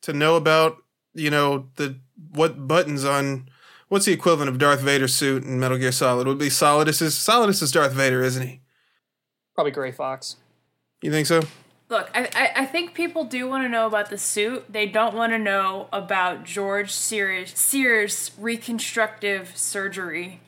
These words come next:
Speaker 3: Hospital.
Speaker 2: I
Speaker 3: If you
Speaker 2: wanna
Speaker 3: remember
Speaker 2: know if
Speaker 3: <laughs>
Speaker 2: George Sears ran as a Republican or a Democrat.
Speaker 1: <laughs> It's, oh my God.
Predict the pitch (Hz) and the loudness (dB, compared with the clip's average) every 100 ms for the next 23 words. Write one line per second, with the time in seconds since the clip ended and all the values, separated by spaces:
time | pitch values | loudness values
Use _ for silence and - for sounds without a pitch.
0 | _ - 175 - - 170 165 196 - _ | _ -8 -6 -6 -10 -10 -10 -10 -14 _
1 | _ _ _ _ _ 180 277 226 175 165 | _ _ _ _ _ 2 6 4 4 2
2 | 165 160 160 165 160 277 - - 165 175 | 4 2 2 0 0 -2 -8 -8 0 2
3 | 180 175 - 185 180 165 147 151 147 160 | 0 -2 0 2 2 0 -2 -4 -2 0
4 | 160 160 156 156 151 139 139 135 156 156 | 0 0 -2 -2 -2 -2 -6 -4 -2 -2
5 | 143 156 131 - 147 147 - 123 123 - | -2 -2 -2 -4 -4 -4 -6 -6 -2 -2
6 | - - 185 - 175 185 - - - _ | 0 0 0 0 -2 -2 -2 -4 -6 _
7 | - - 359 381 330 269 - 302 - 349 | -20 -12 -6 -4 -4 -6 -10 -10 -8 -4
8 | 330 147 123 127 - 95 - 214 196 | -2 0 0 -2 -2 -2 -2 -4 -6